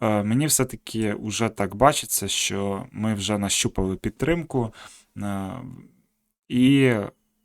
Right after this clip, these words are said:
вже можемо давати знову новий імпульс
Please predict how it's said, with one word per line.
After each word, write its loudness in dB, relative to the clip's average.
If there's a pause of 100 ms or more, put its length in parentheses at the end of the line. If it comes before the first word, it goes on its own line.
(180)
вже 0 (120)
можемо -2
давати 2
знову -2
новий -2
імпульс -2